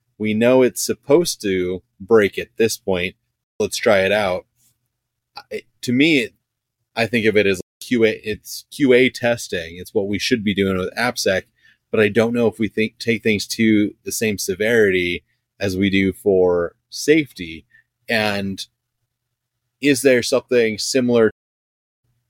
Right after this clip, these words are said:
to that testing where pen testing in the rest of,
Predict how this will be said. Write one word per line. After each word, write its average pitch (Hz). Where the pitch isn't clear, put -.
to 160
that 135
testing 117
where 110
pen 139
testing 123
in 104
the 120
rest 135
of, 107